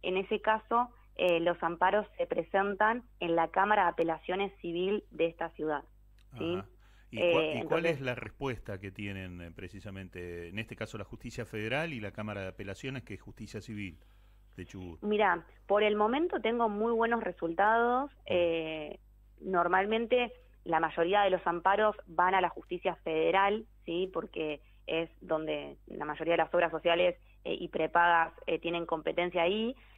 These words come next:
Speaker 1: eh, y tenemos buenas respuestas. La, la verdad es que una vez que se inicia el amparo, más o menos en el transcurso de dos semanas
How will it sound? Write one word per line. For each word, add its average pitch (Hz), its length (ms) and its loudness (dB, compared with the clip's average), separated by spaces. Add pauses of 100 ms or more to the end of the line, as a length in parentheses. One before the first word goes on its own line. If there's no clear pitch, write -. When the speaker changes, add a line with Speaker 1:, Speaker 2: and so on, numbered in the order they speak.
(120)
Speaker 1:
eh, 175 480 2
y 175 360 -4
tenemos 220 320 0
buenas 226 360 2
respuestas. 165 540 -2
La, 156 120 -4
la 156 260 -2
verdad 180 220 4
es 220 60 -14
que 240 180 2
una 208 180 2
vez 208 160 -2
que 202 260 -2 (300)
se 180 80 0
inicia 202 300 -2
el 208 40 2
amparo, 208 640 2 (260)
más 208 280 0
o 202 80 4
menos 226 400 2
en 180 100 -6
el 170 140 -4
transcurso 196 560 0
de 160 220 2
dos 202 280 2
semanas 175 720 2